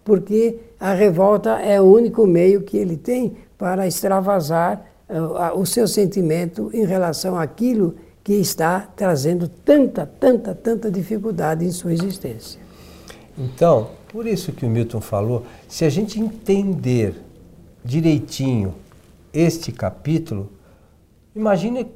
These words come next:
Speaker 2: quanto a gente vai deixar, vamos chamar aqui, entre aspas, de sofrer.
Speaker 1: Ah, fica
Speaker 2: Se a gente entender que essas coisas são geradas por nós mesmos e que esses efeitos,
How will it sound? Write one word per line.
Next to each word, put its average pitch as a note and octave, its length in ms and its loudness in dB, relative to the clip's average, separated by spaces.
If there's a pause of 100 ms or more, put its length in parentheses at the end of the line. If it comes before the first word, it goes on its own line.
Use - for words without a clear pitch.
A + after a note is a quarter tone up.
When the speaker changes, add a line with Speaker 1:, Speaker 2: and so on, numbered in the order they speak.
(160)
Speaker 2:
quanto C4 400 4
a A#3 40 -2
gente A3 220 -4
vai G3+ 160 0
deixar, F#3 440 0
vamos F3 280 -4
chamar C#3+ 300 0
aqui, C3 260 -6
entre A#2 300 -4
aspas, B2 320 -2
de C3 100 -8
sofrer. A#2+ 680 -8
Speaker 1:
Ah, D#3 400 0 (280)
fica A3 420 -6 (180)
Speaker 2:
Se - 240 4
a G3 80 6
gente G#3 360 -2
entender D#3 1080 -2
que A#2+ 200 -8
essas B2+ 380 -4
coisas D#3 360 -6
são C#3+ 200 -8
geradas A2+ 460 -2
por G2 180 -12
nós F#2+ 260 -4
mesmos C#3 640 -4 (300)
e C3+ 140 -8
que C3 240 -8
esses C3 440 -4
efeitos, B2+ 760 -6